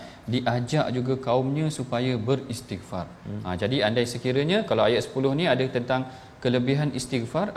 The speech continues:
Speaker 1: ayat yang ke sebelas juga ada menyebutkan tentang kelebihan-kelebihan istighfar,
Speaker 2: Betul.
Speaker 1: juga diberikan rezeki dan sebagainya. Kenapa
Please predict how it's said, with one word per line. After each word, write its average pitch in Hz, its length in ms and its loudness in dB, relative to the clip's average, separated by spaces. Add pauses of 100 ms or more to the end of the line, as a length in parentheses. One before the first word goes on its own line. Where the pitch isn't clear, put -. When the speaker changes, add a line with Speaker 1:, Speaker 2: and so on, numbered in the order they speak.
Speaker 1:
ayat 156 240 0
yang 160 160 2
ke 170 140 -4
sebelas 185 300 0 (100)
juga 202 240 0
ada 151 200 0
menyebutkan 156 520 0
tentang 135 220 -2 (100)
kelebihan-kelebihan 135 960 0
istighfar, 110 500 -2
Speaker 2:
Betul. 101 120 0
Speaker 1:
juga 107 160 4 (100)
diberikan 104 500 -4
rezeki 107 280 -4 (100)
dan 95 140 -2
sebagainya. 95 520 -4 (560)
Kenapa 202 340 2